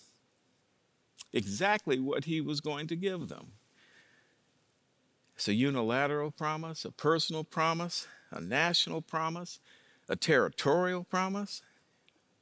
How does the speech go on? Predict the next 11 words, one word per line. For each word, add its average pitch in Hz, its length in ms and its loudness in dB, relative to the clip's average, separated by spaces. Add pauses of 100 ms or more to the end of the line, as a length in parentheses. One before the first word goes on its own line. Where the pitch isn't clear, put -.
(200)
It's - 160 -6
also 285 360 4
a 151 80 6
reciprocal 123 840 0 (880)
promise. - 560 -2 (800)
Now, - 200 4
I, 190 240 2
I 214 100 4
can't 262 360 4 (100)
linger 147 520 4
here, 104 420 4